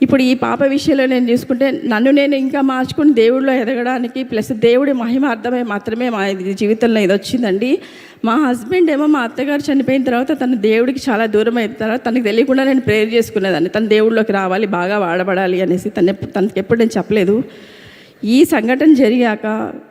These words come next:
తను చాలా మారారు, చాలా గొప్పగా ద-, ఇప్పుడు సికింద్రాబాద్ పరిచర్యలో మేము వాడబడుతున్నాము. ఇంత మంచిగా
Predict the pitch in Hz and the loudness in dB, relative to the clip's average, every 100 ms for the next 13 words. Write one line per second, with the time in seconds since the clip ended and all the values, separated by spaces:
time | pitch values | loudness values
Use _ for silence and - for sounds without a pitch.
0 | - _ _ 220 233 - 220 202 233 285 | -20 _ _ -2 -2 -2 -4 -2 2 2
1 | 233 233 214 202 220 196 - - - - | 2 0 0 2 0 -2 -8 -20 -20 -20
2 | _ - 226 233 208 202 - 240 233 110 | _ -4 0 2 0 -2 -4 -4 -2 -6
3 | 107 214 214 214 208 170 - 208 226 214 | -8 -6 2 2 2 0 -4 -6 -4 -2
4 | 233 220 208 190 190 208 254 220 226 220 | -2 0 -2 -4 -4 -2 0 0 0 0
5 | 226 214 190 202 226 214 214 196 185 180 | 0 0 0 0 0 0 -2 -2 0 0
6 | 196 214 - - - - - - - 220 | 0 -2 -10 -18 -20 -20 -20 -14 0 4
7 | 247 254 247 233 247 269 277 254 | 4 4 2 0 -2 0 0 0